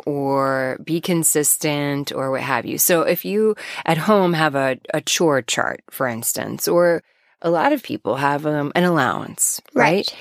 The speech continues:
Speaker 1: Every day, if they complete their chores, they may get a dollar amount, or maybe they get a quarter, maybe they get a dollar, maybe they get a point. Maybe those points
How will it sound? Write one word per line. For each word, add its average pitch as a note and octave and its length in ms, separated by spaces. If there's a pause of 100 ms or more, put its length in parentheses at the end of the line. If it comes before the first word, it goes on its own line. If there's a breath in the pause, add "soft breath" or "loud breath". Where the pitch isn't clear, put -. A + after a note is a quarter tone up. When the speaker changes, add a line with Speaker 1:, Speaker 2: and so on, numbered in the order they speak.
(320 loud breath)
Speaker 1:
Every A3+ 300
day, F3+ 360
if E3 120
they D3 160
complete F3 400
their G3 140
chores, C3 720 (240 soft breath)
they D3+ 420
may C#3+ 240
get C3+ 400 (140)
a F3+ 100
dollar G3+ 400
amount, - 580
or D3+ 540
maybe D#3 260
they E3+ 100
get F#3 160
a G3 40
quarter, D#3 480
maybe C#3+ 240
they E3 80
get E3+ 140
a F#3+ 40
dollar, G3 380
maybe D3+ 200
they E3+ 40
get E3 140
a F3 80
point. G3+ 440
Maybe C#3 220
those C3 240
points E3 420